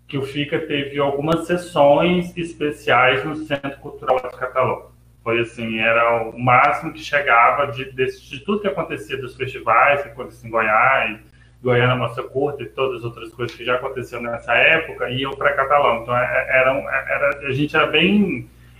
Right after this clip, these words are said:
era bem distante, né, digamos assim, né? Mas aí, nessa coisa de formação da, na, da cinefilia, eu tive, é, eu tive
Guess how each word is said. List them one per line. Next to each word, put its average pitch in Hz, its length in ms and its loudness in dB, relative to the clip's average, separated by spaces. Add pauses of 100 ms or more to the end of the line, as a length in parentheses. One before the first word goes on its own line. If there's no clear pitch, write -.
(160)
era 147 160 6
bem 175 200 6
distante, - 640 2
né, 113 140 0
digamos 113 400 -4
assim, 107 400 -12 (220)
né? 117 340 2 (420)
Mas 143 300 6
aí, 175 300 4
nessa 156 320 2
coisa 151 200 2
de - 60 -10
formação 135 420 2
da, 160 100 0 (100)
na, 131 560 0
da 127 160 -2
cinefilia, 123 840 0
eu 135 160 4
tive, 143 480 -2
é, 120 420 2
eu 117 60 0
tive 127 320 -4